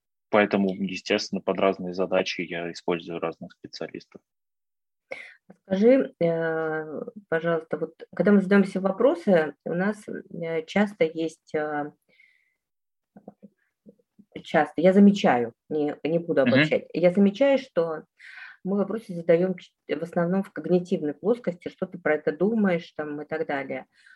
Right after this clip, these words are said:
Speaker 2: А сложности, а что ты ощущаешь, как тебе сейчас с этим? Ам,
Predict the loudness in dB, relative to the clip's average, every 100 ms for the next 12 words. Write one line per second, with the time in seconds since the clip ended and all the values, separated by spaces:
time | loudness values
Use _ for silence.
0 | _ _ -2 0 0 -2 0 0 2 0
1 | 2 -2 0 -4 -2 -2 -4 -12 -8 -6
2 | -6 -8 -8 -10 -10 -12 -12 -14 -12 -12
3 | _ -8 -8 _ -12 -12 _ _ _ _
4 | _ _ _ _ -14 -12 -10 -12 -12 -12
5 | -12 -14 -16